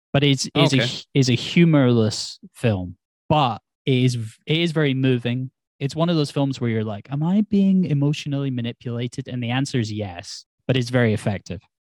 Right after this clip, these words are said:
Speaker 2: Did you enjoy it or Hoosiers more?
Speaker 1: Hoosiers is a better film, and Hoosiers is much funnier. I feel like Hackman is the X factor that changes things. I think having a character like Hackman who's flawed,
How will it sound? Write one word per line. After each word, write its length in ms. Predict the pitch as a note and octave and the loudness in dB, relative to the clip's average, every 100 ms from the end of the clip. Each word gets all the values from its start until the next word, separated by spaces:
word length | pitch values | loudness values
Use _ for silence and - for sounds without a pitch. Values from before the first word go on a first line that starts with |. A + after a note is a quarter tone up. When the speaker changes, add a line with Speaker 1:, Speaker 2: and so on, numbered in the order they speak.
| _ | _
Speaker 2:
Did 160 | C#3 C3 | -4 2
you 60 | D#3+ | 2
enjoy 560 | D3 D#3+ D#3 D3+ C3 A#2+ _ _ _ | 4 4 4 2 0 -6 _ _ _
it 240 | E3 F#3 F3+ | -2 -2 -2
or 360 | E3+ D3+ C3 B2 | -2 0 0 -2
Hoosiers 600 | - D#3+ C#3+ A#2+ G#2 G2 | -4 -6 -4 -6 -6 -6
more? 280 | G2 F#2 - - _ _ | -8 -10 -14 -20 _ _
Speaker 1:
Hoosiers 400 | - F#3+ F#3 F#3+ | 4 6 6 6
is 140 | F#3 E3 | 6 4
a 100 | D3 _ _ - | 2 _ _ 2
better 300 | D3 C3 C3 | 4 4 2
film, 500 | - D3 E3 G3+ G#3+ _ _ _ - | 2 4 6 4 2 _ _ _ -6
and 480 | A2+ A2+ A2+ A2 A#2+ | -2 0 0 0 -2
Hoosiers 440 | - C#3+ C#3+ C#3 | 2 4 4 2
is 140 | C3+ B2 | 0 0
much 320 | B2+ B2+ - | 0 -2 -4
funnier. 340 | C3+ C3+ C3+ | 0 2 2
I 40 | A#2+ | 0
feel 160 | C#3+ | -2
like 160 | C3+ A#2+ | -2 -2
Hackman 480 | - C#3 - D3 C#3+ | -4 -8 -4 -2 0
is 340 | C3 B2+ - _ - | -2 -4 -14 _ -6
the 160 | B2+ | -6
X 180 | B2+ A2+ | -6 -8
factor 440 | - A#2 A#2 A#2+ | -6 -6 -4 -4
that 140 | A2 A2 | -4 -4
changes 440 | A#2 A#2 A2+ G2+ | -4 -2 -4 -8
things. 320 | - G2+ G#2+ | -10 -12 -8
I 80 | A2 | -6
think 380 | - B2+ A#2 - _ _ _ | -2 0 0 -6 _ _ _
having 380 | - D3 E3 D3+ | -2 -2 0 0
a 40 | C3+ | -2
character 540 | - C#3 C3 - C#3 | -2 -2 -2 -2 -4
like 220 | A#2 A2+ | -4 -6
Hackman 420 | B2 A#2+ A#2+ A#2 | -8 -8 -6 -4
who's 240 | A#2 A2+ - | -2 -4 -6
flawed, 580 | - B2+ A#2+ B2 C#3+ | -4 0 2 2 0